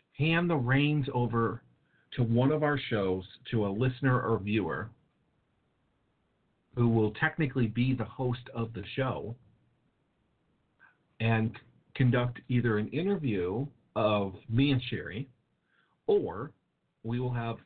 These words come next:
a guest come onto the show, and you can interview them. How fun would that be? Having some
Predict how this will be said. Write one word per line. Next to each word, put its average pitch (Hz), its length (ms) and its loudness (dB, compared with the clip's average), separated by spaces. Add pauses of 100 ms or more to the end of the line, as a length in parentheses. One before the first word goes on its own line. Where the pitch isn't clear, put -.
(140)
a 104 160 -8
guest 123 300 -2 (100)
come 113 100 -4
onto 101 280 -8
the 92 180 -10
show, 90 340 -10 (1400)
and 117 140 4
you 135 120 4
can 135 160 -2
interview 113 680 -4 (140)
them. 156 500 -2 (680)
How 151 340 -8
fun 180 200 -4
would 165 100 -4
that 170 240 0
be? - 300 -12 (420)
Having 143 400 0
some 147 320 0